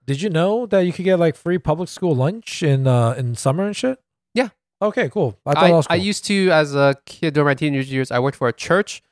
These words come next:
Speaker 2: Not religious. I just worked as a church as
Speaker 1: Oh,
Speaker 2: a
Speaker 1: I remember
Speaker 2: janitor.
Speaker 1: this.
Speaker 2: And,
Speaker 1: I
Speaker 2: um,
Speaker 1: remember
Speaker 2: part
Speaker 1: this.
Speaker 2: of the summer program was that instead of having lunch at the actual church for the kids, was we used to go to a neighboring elementary school, which, which is only, like, two blocks away,
Speaker 1: Yeah.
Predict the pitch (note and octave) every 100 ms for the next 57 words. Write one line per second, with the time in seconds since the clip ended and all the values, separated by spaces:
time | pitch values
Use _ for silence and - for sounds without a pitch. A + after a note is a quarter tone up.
0 | _ - D3+ G3+ - - D#3 C#3+ C#3 D3+
1 | C#3+ C#3 D3+ D#3+ D#3 C3+ - C#3+ C#3+ C#3+
2 | D3 E3 E3+ F#3+ F#3+ D#3+ D3+ C3 A2+ -
3 | - - - C#3 C#3 C#3 D#3 E3+ F3+ G3
4 | D#3+ B2 G3 G3+ F3+ - G#3 G#3+ D3 C#3+
5 | C3+ C3 B2+ A#2+ B2+ B2 - C3 E3+ E3
6 | D3 D3+ D3 C3+ C3 C3+ - C#3 - C#3
7 | B2+ C3+ A#2+ - E3 - C3 B2 - B2+
8 | A#2+ A#2 B2 C3+ - B2+ B2+ - B2+ A#2+
9 | - A#2+ A#2 B2 C3+ C3+ C3 C3 B2+ C3+
10 | C3 C#3+ - B2 C3 B2 B2 C3+ C3+ C3
11 | C3+ B2 - C3+ C3 - A#2+ A#2+